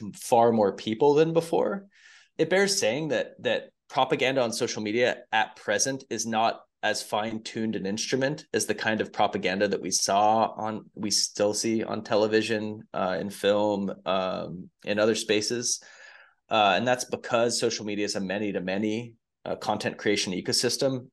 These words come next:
All of us are building and creating content. And that means that, you know, you don't have the one-to-many, like, channel just to,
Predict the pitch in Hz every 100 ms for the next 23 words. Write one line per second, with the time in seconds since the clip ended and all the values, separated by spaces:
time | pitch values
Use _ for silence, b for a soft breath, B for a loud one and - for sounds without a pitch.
0 | _ 98 101 117 117 120 - 117 120 120
1 | 123 120 123 123 127 127 127 127 - 131
2 | 131 - B B B B _ _ _ -
3 | 131 127 127 117 127 127 127 113 110 101
4 | - 113 104 104 113 117 113 104 101 107
5 | 101 98 104 98 98 98 85 82 - 139
6 | 120 95 98 101 - -